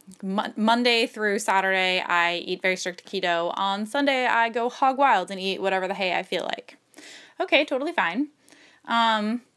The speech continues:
for some people, that really works, but I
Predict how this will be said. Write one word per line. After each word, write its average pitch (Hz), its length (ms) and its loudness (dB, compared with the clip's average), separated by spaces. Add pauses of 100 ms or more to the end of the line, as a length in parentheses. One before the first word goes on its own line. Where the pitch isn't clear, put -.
(320)
for 294 160 4
some 226 200 2
people, 190 300 0
that 208 260 2
really 208 280 0
works, - 540 -4
but 202 360 2 (880)
I 294 220 2